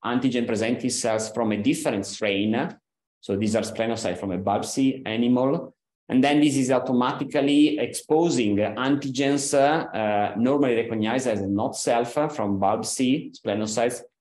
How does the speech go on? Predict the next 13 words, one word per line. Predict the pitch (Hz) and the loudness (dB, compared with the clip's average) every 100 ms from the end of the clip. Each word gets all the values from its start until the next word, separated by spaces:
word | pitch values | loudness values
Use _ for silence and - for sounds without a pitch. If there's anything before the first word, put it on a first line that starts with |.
| _ _ | _ _
to, | 131 127 147 139 | 0 2 2 0
uh, | 104 104 101 101 95 - _ _ _ _ _ | 0 2 2 2 -2 -6 _ _ _ _ _
T | 156 | -6
cells, | 156 113 98 101 - | -2 0 0 -2 -2
uh, | 127 160 - | -2 -2 -6
from | 98 | -6
a | 95 | -4
C | 117 | -6
fifty-seven | 117 123 120 110 107 | -8 -10 -6 -4 0
black | 101 98 | 0 -2
six, | - 104 101 - | -4 -6 -6 -6
uh, | 95 - | -6 -4
animal. | 101 147 107 85 90 123 | -2 0 2 2 0 -2